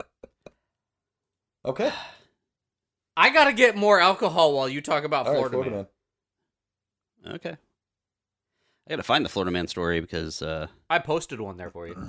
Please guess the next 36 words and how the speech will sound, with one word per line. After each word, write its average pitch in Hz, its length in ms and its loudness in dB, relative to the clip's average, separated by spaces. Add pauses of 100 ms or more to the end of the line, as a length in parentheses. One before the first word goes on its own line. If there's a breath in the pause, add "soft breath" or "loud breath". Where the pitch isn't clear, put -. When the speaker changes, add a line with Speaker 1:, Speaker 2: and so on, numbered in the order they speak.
(140)
Speaker 3:
I 92 120 -4
know, 85 80 0
I've, 85 140 -4
I 98 120 0
had, 90 300 0 (200)
I 85 200 -6
had 82 180 -4
my, 80 220 -6
uh, 78 240 -8
oh, 113 240 2
it's 95 260 -8
because 92 220 -10
it 90 60 -10
wasn't 87 200 -8
a 82 60 -12
Florida 85 180 -12
Man 78 240 -12
story. - 280 -18
It - 100 -20
was - 180 -20
mine. - 220 -20 (760)
I 92 40 -20
have 87 180 -8
a 53 140 -16
Florida - 480 -16 (500)
woman 92 400 -4
Speaker 2:
Woman? - 60 -4 (140)
Speaker 3:
story. 92 360 -2 (3000)
'Cause 92 140 -8
we, 123 260 4
uh, 92 420 6 (420)
so 104 280 0
we 135 680 4
live 104 140 0
in 76 40 -12
Florida, 110 480 6